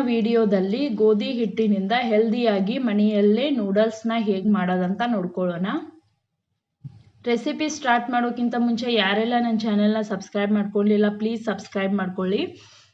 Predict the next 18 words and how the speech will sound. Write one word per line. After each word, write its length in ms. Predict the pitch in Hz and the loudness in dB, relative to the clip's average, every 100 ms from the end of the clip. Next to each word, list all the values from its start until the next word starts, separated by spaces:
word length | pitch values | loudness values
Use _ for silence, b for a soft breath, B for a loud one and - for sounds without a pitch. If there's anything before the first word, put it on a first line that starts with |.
| _ - | _ -2
ಹಾಗೆ 280 | 226 220 247 | 0 2 2
ಲೈಕ್, 340 | 208 208 208 | 2 2 0
ಶೇರ್, 280 | - 220 214 | -2 -2 0
ಕಾಮೆಂಟ್ 380 | 196 185 190 202 | -2 -2 -4 -4
ಮಾಡಿ 240 | 185 233 | -4 -4
ಸಪೋರ್ಟ್ 460 | - 190 190 185 185 | -6 -6 -4 -6 -4
ಮಾಡ್ತಾ 280 | 170 - | -4 -4
ಇರಿ. 300 | 170 170 220 359 b b b b _ _ | -6 -4 -6 -8 b b b b _ _
ಇವಾಗ 440 | 233 233 233 220 240 302 | -2 4 6 6 4 2
ರೆಸಿಪಿ 460 | 220 208 214 247 | 0 -2 -4 -6
ಸ್ಟಾರ್ಟ್ 480 | 240 - 185 180 - | -8 -2 0 0 -4
ಮಾಡೋಣ. 320 | 180 165 165 208 349 - B B B B B - - | -6 -4 -4 -4 -6 -10 B B B B B -14 -2
ಮೊದಲಿಗೆ 580 | 247 247 294 285 285 | 0 2 2 2 0
ನಾನಿಲ್ಲಿ 460 | 285 240 226 220 254 | 0 0 0 0 -2
ಒಂದು 340 | 240 226 214 | 0 0 0
ಕಪ್‌ನಷ್ಟು 540 | - 214 220 214 - 254 | 0 0 0 -2 -2 -6
ಗೋಧಿ 340 | 208 202 202 | 0 0 0
ಹಿಟ್ಟನ್ನ 380 | 214 180 190 202 | -2 -2 -2 -2